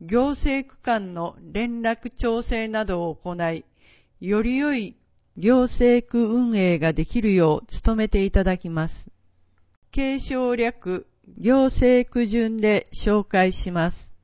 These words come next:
なお、記載している電話番号は、区長への連絡先です。荒谷区の総集、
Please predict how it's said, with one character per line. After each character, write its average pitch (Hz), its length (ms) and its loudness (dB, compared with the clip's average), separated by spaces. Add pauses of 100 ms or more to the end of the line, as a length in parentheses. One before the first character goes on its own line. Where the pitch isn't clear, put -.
(640)
な 247 260 0
お、 185 220 -4 (240)
記 - 100 -6
載 269 300 0
し - 100 -6
て 277 160 -2
い 277 60 -4
る 226 140 -6
電 226 260 -4
話 233 160 -2
番 220 320 -4
号 165 260 -6
は、 156 200 -8 (420)
区 302 160 -6
長 220 340 -2
へ 185 120 -8
の 165 220 -14
連 208 300 -6
絡 214 220 -6
先 190 340 -4
で 180 160 -6
す。 - 220 -10 (1300)
荒 226 260 2
谷 254 280 2 (440)
区 294 140 -4
の 226 260 -2
総 277 400 0
集、 - 480 -4